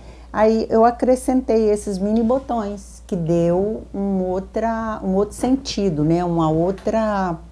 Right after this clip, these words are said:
cara à almofada. Aqui nós temos um porta-pano de prato, que é uma galinha. Nós usamos, que no início eu mostrei o gabarito,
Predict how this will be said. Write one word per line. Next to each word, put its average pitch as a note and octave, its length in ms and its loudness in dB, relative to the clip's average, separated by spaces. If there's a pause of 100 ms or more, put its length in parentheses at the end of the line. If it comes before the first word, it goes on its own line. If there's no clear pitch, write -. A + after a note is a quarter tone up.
(720)
cara D#3+ 580 6
à D#3 160 2
almofada. D3+ 840 0 (1300)
Aqui G3 340 0
nós A#3 260 2
temos - 640 0 (340)
um B3+ 160 4
porta-pano E3 760 2
de C3+ 100 -8
prato, D#3 680 -4 (1500)
que F#3+ 180 0
é F#3 40 4
uma G3 180 0
galinha. G3 560 -2 (1040)
Nós G#3+ 240 2
usamos, C#3 520 2
que - 140 -6
no G#3+ 140 2
início D3 520 2
eu C3 60 0
mostrei C#3 680 -2 (120)
o C#3 120 -4
gabarito, C3 880 -2